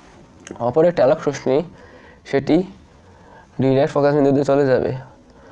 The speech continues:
ফোকাস বিন্দু দিয়ে চলে গেলে সেটি মিলিত হবে হচ্ছে কেন্দ্রের বাইরে। এই তো আমাদের কেন্দ্র, এটা হচ্ছে কেন্দ্রের বাইরে, এটা হচ্ছে কেন্দ্র, এটা কিন্তু কেন্দ্রের বাইরে। এটা হচ্ছে আমাদের সেই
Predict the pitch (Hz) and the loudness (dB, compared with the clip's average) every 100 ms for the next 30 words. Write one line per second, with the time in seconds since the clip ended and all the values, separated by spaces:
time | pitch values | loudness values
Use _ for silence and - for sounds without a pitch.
0 | - - - - - 147 139 143 147 147 | -20 -20 -20 -12 -4 -2 0 2 2 2
1 | 151 143 160 156 127 139 190 196 - - | 2 2 4 4 2 2 0 -6 -20 -10
2 | 120 131 131 151 170 160 123 131 160 - | -4 0 2 2 2 2 2 2 -2 -4
3 | 156 180 - 147 151 147 - - - 139 | -2 -2 0 0 2 2 2 -2 -4 -10
4 | - - - - - - - - - 139 | -18 -20 -20 -20 -20 -20 -20 -10 0 0
5 | 139 135 135 143 143 147 151 180 165 127 | 2 2 2 2 2 2 2 -2 -2 0
6 | 135 143 143 143 156 131 117 127 160 - | 0 0 0 2 2 4 2 0 -4 -14
7 | - - 123 139 151 147 147 156 127 135 | -12 -6 -2 -2 -2 0 2 2 2 2
8 | 143 143 139 139 156 127 113 104 147 165 | 0 0 0 2 2 2 2 2 0 -2
9 | - _ - - - - - - 139 147 | -20 _ -20 -20 -20 -20 -14 -4 0 0
10 | 156 131 123 147 - 131 | 2 0 2 0 0 0